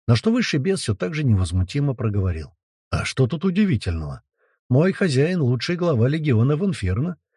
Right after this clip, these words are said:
и постоянно делает его сильней. В этот раз Легион прирос силой значительно».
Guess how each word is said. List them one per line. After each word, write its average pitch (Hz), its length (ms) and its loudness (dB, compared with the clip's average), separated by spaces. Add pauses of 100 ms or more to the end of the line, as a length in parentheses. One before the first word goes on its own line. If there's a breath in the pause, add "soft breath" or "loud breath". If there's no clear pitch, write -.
(140)
и 101 100 2
постоянно 110 600 2
делает 92 360 -2
его 123 120 2
сильней. 165 460 -2 (500)
В 92 80 0
этот 107 280 4
раз 165 200 0
Легион 170 400 0
прирос 135 380 0
силой 117 380 2
значительно». 143 720 -2